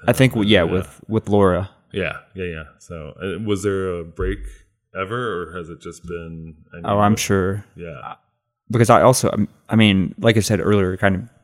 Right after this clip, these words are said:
Speaker 1: Wolverine was my, that was
Speaker 2: Your
Speaker 1: what,
Speaker 2: entree.
Speaker 1: yeah, that's what got me interested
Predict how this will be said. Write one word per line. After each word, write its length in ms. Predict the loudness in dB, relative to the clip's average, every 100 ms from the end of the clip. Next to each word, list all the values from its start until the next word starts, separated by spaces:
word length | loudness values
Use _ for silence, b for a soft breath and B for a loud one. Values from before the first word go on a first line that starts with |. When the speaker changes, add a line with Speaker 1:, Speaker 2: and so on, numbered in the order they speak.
| _ 4
Speaker 1:
Wolverine 500 | 6 8 8 8 8
was 220 | 6 4
my, 420 | 4 2 0 -4 -8 _ 2
that 160 | 4
was 200 | 4 0
Speaker 2:
Your 160 | -2 2
Speaker 1:
what, 220 | 4 4
Speaker 2:
entree. 280 | 2 -6 -10 -16 _
Speaker 1:
yeah, 180 | -4 -2
that's 280 | 0 -2 -2
what 280 | -2 -2 -2
got 260 | -2 0 -2
me 380 | -2 -2 -6 -10 _
interested 720 | -6 -6 -4 -6 -4 -4 -4